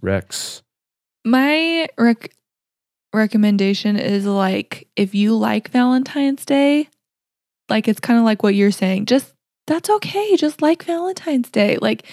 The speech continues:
Speaker 2: get yourself a box of chocolates
Speaker 1: Mm-hmm.
Speaker 2: or, like, do it up. Like, people freaking do it up for Halloween, and that is, like, one of the stupidest holidays.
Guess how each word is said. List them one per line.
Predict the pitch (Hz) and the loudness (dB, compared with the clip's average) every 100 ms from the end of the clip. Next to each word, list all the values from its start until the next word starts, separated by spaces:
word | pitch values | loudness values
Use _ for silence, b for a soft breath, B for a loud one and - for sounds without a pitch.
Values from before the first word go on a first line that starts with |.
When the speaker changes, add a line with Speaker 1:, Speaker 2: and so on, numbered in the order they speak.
| B B B - | B B B -2
Speaker 2:
get | 240 226 | -2 0
yourself | 220 233 220 | 0 2 2
a | 196 | 0
box | 202 196 - | 0 -2 -4
of | - | -12
chocolates | - 262 269 269 277 277 269 269 262 - - | -2 0 2 0 0 4 4 4 2 -2 -10
Speaker 1:
Mm-hmm. | - 107 101 101 | -2 0 0 0
Speaker 2:
or, | 214 | 2
like, | 202 190 185 - - - - _ _ _ _ _ 202 - | 2 2 2 -2 -6 -18 -20 _ _ _ _ _ -12 2
do | 277 330 | 6 6
it | 320 | 6
up. | 330 269 | 4 2
Like, | 226 214 | 0 2
people | 370 381 403 | 2 4 0
freaking | 392 359 330 | 4 2 4
do | 247 269 | 4 4
it | 262 | 4
up | 254 | 2
for | 233 | 0
Halloween, | 220 226 226 214 233 196 | 2 2 4 4 6 4
and | 208 | 4
that | 233 311 | 2 2
is, | 311 220 | 2 2
like, | 202 185 | 0 0
one | 190 214 | 0 4
of | 214 196 | 4 4
the | 196 | -2
stupidest | - 190 190 - | -4 -6 -4 -4
holidays. | - 208 196 - - 214 | -2 -2 0 0 2 0